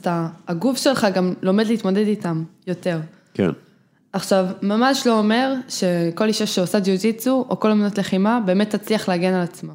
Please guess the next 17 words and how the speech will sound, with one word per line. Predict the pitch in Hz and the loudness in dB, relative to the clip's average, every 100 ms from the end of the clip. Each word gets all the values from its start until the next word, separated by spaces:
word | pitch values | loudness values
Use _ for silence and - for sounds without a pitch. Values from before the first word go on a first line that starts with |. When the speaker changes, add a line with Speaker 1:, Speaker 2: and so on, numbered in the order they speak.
| - | -10
Speaker 2:
נכון. | 87 - - _ _ _ _ _ _ _ _ _ _ - | -6 -6 -6 _ _ _ _ _ _ _ _ _ _ -2
Speaker 1:
העניין | 202 262 | 2 4
הוא | 277 | 2
שלא | 262 262 | 2 2
תמיד | 269 262 240 | 2 2 2
אפשר. | 226 - 196 190 - - _ _ _ _ _ _ _ _ _ _ _ _ _ _ _ _ _ _ - 160 | 2 2 2 0 -4 -16 _ _ _ _ _ _ _ _ _ _ _ _ _ _ _ _ _ _ -20 -4
ולפעמים | 180 180 180 190 185 220 220 226 220 208 202 - _ _ - | 0 4 4 2 2 2 4 4 2 0 -4 -16 _ _ -2
קורה, | 208 185 170 180 | 2 2 0 -2
אבל | 226 277 | 0 0
לפעמים | 285 330 320 | 2 2 2
יכול | 202 196 233 | 2 2 2
להיות | 226 226 | 2 0
ש-, | 220 214 202 190 185 - _ _ _ | 0 0 0 0 -4 -8 _ _ _
יכול | 202 247 | 0 2
להיות | 233 | 2
שזה | 220 | 2
יעבוד. | 202 185 190 | 2 4 2